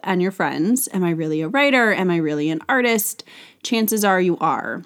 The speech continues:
The counterfeit innovator is wildly self-confident. The real one is scared to death." I think when I read that portion, I let out a huge sigh of relief because it was the first time someone put into words the thing that I was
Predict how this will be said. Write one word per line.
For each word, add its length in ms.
The 100
counterfeit 540
innovator 500
is 220
wildly 560
self-confident. 960
The 80
real 260
one 160
is 160
scared 320
to 80
death." 460
I 100
think 440
when 220
I 220
read 460
that 280
portion, 760
I 140
let 220
out 140
a 40
huge 420
sigh 180
of 120
relief 540
because 520
it 60
was 140
the 80
first 360
time 240
someone 300
put 220
into 240
words 380
the 140
thing 420
that 160
I 220
was 300